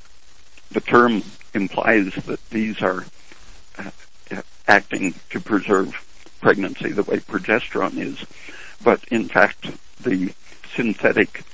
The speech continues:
so-called progestins are used in birth control pills <laughs> because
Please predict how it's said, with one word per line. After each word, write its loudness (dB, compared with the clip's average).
so-called 4
progestins 0
are 6
used 0
in 4
birth 2
control 0
pills -2
<laughs> -10
because 2